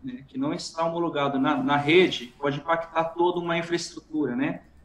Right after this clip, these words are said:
A nossa infraestrutura hoje, da Coamo, ela, ela é toda interligada e ela, tudo ela passa pelo, pela, pelo município de Campo Mourão. Então, nós temos a nossa central,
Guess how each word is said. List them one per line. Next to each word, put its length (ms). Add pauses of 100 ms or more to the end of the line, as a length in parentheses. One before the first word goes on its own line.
(120)
A 100
nossa 300
infraestrutura 640
hoje, 460
da 100
Coamo, 480
ela, 380 (100)
ela 200
é 80
toda 280
interligada 840 (520)
e 120
ela, 600 (100)
tudo 460
ela 180
passa 460
pelo, 420 (160)
pela, 440
pelo 180
município 420
de 80
Campo 240
Mourão. 440
Então, 120
nós 180
temos 260
a 40
nossa 300
central, 720